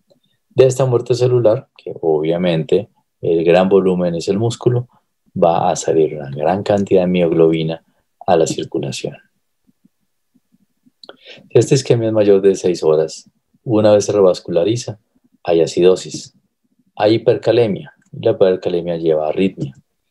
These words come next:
hay elevación de la C P K, de las transaminasas, mioglobinemia y mioglobinuria, falla renal, activación de las cascadas de coagulación,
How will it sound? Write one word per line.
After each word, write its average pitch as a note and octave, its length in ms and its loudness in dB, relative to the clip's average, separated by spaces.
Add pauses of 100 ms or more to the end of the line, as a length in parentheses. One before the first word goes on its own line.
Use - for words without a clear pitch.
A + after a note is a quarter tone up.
(300)
hay F2+ 160 0
elevación E2+ 500 2
de F2+ 140 2
la E2+ 160 0
C - 160 -4
P F2+ 160 -4
K, F2 420 -4
de - 120 -6
las - 120 -12
transaminasas, D#2+ 960 -6 (500)
mioglobinemia F2+ 840 2
y - 20 4
mioglobinuria, D#2+ 880 -2 (680)
falla A2 340 2
renal, A2 400 0 (460)
activación E2+ 600 0
de F2+ 60 -6
las F2+ 160 -6
cascadas E2 440 -6
de E2+ 100 -2
coagulación, A#2+ 760 0